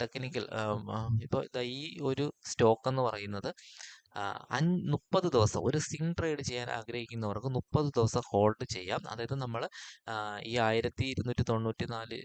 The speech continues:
ആ, ആയിരത്തി ഇരുന്നൂറ്റി തൊണ്ണൂറ്റിനാല് രൂപയ്ക്ക് വാങ്ങുകയാണെങ്കിൽ, ഇപ്പൊ ആയിരത്തി ഇരുന്നൂറ്റി തൊണ്ണൂറ്റിമൂന്ന് ആണ്. അപ്പൊ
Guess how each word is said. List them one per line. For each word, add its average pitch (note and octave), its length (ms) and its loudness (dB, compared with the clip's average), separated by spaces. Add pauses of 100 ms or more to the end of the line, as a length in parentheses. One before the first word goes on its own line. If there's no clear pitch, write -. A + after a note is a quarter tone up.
ആ, G#2+ 420 -6
ആയിരത്തി G#2+ 280 0
ഇരുന്നൂറ്റി A#2+ 320 -2
തൊണ്ണൂറ്റിനാല് A2 640 2
രൂപയ്ക്ക് A2 420 -2 (100)
വാങ്ങുകയാണെങ്കിൽ, G#2+ 800 -4
ഇപ്പൊ B2 200 0
ആയിരത്തി A#2 320 -2 (100)
ഇരുന്നൂറ്റി A#2 400 -4
തൊണ്ണൂറ്റിമൂന്ന് C3 600 2
ആണ്. F#2 120 -4 (120)
അപ്പൊ - 180 4